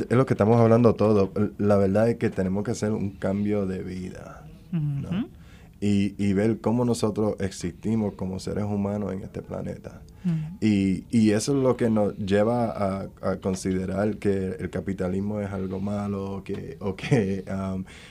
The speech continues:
Speaker 1: porque la verdad es que nosotros, si nosotros hacemos un,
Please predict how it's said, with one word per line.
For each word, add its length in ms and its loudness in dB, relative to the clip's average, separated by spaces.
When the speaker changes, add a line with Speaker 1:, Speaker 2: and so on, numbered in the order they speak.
Speaker 1:
porque 220 4
la 60 4
verdad 260 6
es 60 2
que 260 2
nosotros, 680 4
si 140 -4
nosotros 480 0
hacemos 380 0
un, 480 0